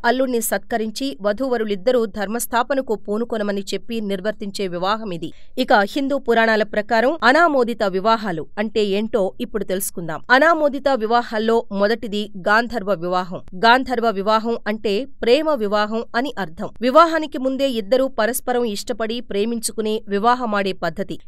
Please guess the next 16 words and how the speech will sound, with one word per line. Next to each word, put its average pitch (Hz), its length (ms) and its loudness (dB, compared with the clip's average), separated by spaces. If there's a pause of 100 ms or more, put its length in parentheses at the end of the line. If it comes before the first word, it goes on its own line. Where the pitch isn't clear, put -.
ఇలాంటి 311 380 6
వివాహాలు 240 400 2
ఒకప్పుడు 233 640 0
వందలో 220 420 2
ఒకటి 254 500 -2
లేదా 220 480 2
రెండు 214 300 0
మాత్రమే 214 540 0
జరిగేవి. 190 520 -2 (180)
కానీ 214 380 2
ఇప్పుడు 220 460 0
యుగం 220 340 2
మారింది. 175 400 -2 (100)
ప్రస్తుత 320 280 4 (200)
ఆధునిక 262 440 0
యుగంలో 220 580 0